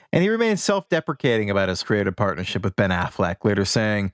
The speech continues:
"If you put us together, you might actually make a whole creative, interesting individual." <laughs> They did Dogma with Kevin Smith soon after the success of Good Will Hunting, but they wouldn't write together until the twenty twenty-one historical drama The Last Duel,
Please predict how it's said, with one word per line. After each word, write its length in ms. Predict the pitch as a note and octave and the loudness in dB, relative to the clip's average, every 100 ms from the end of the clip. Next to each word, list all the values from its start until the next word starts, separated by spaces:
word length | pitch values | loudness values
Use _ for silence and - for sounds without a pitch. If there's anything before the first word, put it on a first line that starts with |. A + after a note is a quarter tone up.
| - - - | -10 -20 -8
"If 100 | D3 | -4
you 60 | F#3+ | 0
put 140 | F4+ | 2
us 120 | E4+ - | 0 0
together, 440 | C#3 A3+ C3 A2 | 0 2 0 0
you 140 | A#2 | 0
might 200 | B2+ G3 | 0 0
actually 360 | F#3 F#3 - D#3 | 0 -2 0 0
make 140 | D#3+ | 2
a 80 | A2+ | 0
whole 300 | G#2+ D3 F3 | 2 2 0
creative, 540 | - - C#3 C#3+ D3+ B2+ | -2 0 2 2 0 0
interesting 480 | B2 C3 - C#3 | -2 -2 0 0
individual." 840 | C3 B2 A#2+ A#2 - - F#2 - - _ | 0 -2 -2 -2 -4 -10 -12 -16 -20 _
<laughs> 60 | C#3+ - - - - - - - - - - | -6 -2 -2 -2 -4 -8 -4 -4 -4 -6 -2
They 220 | E3 F3 | 0 2
did 200 | D#3+ F3+ | 0 -2
Dogma 440 | D3+ C#3+ C#3+ C#3+ D3 | 0 2 0 -2 -2
with 160 | D#3 | -2
Kevin 300 | - C#3 C3+ | 0 0 0
Smith 400 | C#3 - A2 A2 | -6 -2 0 0
soon 240 | - A#2+ G#2 | -2 0 0
after 240 | G2 - | 0 0
the 80 | G2+ | -2
success 420 | - G2 G#2 F#2 | -2 0 0 0
of 100 | G#2 | 0
Good 200 | G2+ F#2+ | 0 2
Will 100 | F#2+ | 2
Hunting, 460 | F2 F#2 E2+ F#2+ F#2+ | 2 0 0 0 0
but 140 | A2 | 0
they 80 | C#3+ | 0
wouldn't 340 | C#3+ D#4 E4+ A3+ | 0 -4 -2 -2
write 220 | B3+ - | -2 -6
together 440 | E3 C3 F#2+ G2 | -2 0 2 2
until 280 | G#2+ - A#2+ | 0 0 -2
the 80 | - | -4
twenty 400 | - D3+ F#3 A3+ | -2 0 0 -2
twenty-one 500 | - F3+ E3+ D#3+ D#3 | 0 0 2 2 0
historical 560 | D3+ - D3+ D3+ D3+ | 0 0 0 0 -2
drama 400 | B2 B2+ B2+ B2+ | 0 0 0 0
The 80 | A#2+ | 0
Last 560 | G#2+ A2 C#3 F3 - G#2+ | 2 0 -2 -6 -10 -4
Duel, 560 | G#2+ C#3 C3 G2 - | 0 2 2 0 -4